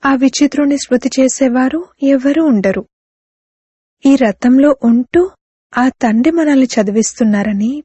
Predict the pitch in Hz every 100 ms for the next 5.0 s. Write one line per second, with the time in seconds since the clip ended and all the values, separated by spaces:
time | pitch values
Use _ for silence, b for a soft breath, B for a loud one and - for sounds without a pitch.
0 | - 233 226 _ 220 196 220 - 233 _
1 | _ _ _ _ _ _ _ _ _ 226
2 | 214 233 330 311 208 196 - 226 - 220
3 | 196 220 - _ _ _ _ _ _ _
4 | _ _ - 240 214 - 269 285 285 339